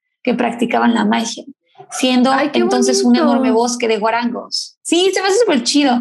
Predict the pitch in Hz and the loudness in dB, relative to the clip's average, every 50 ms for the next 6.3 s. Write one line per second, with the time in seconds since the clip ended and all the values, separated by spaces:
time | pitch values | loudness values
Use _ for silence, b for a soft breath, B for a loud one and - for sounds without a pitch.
0 | - 220 254 269 302 294 330 370 415 427 - 285 - 330 403 403 381 370 370 370 | 0 2 2 4 4 4 2 2 0 0 0 0 0 0 0 0 2 2 2 2
1 | 339 320 370 311 294 285 269 262 269 269 269 262 302 330 - - - 269 226 - | 2 4 4 4 4 4 2 2 2 2 2 0 0 -2 -2 -4 -4 -4 -4 -4
2 | - - _ _ _ _ _ _ _ - - _ - 285 302 311 330 330 339 330 | -6 -12 _ _ _ _ _ _ _ -20 -18 _ -6 -4 -2 -2 -2 -2 0 0
3 | 381 427 440 - - - 285 247 208 - 254 240 233 240 254 240 240 240 240 - | 0 0 0 -2 -4 -4 -4 -4 -4 -4 -4 -4 -4 -2 -2 -2 -2 -2 -4 -6
4 | B B B B B B _ - 269 269 269 269 285 - 277 285 - - - 269 | B B B B B B _ -2 0 0 0 0 -2 -2 -4 -8 -12 -8 -4 -2
5 | 277 269 277 277 277 - 302 302 320 339 359 359 359 359 294 269 - - 285 247 | -2 -2 -2 -4 -4 -4 -4 -2 -2 -2 -2 -4 -4 -4 -6 -6 -6 -6 -6 -6
6 | 240 - 294 294 294 294 | -6 -4 -2 -2 -2 -2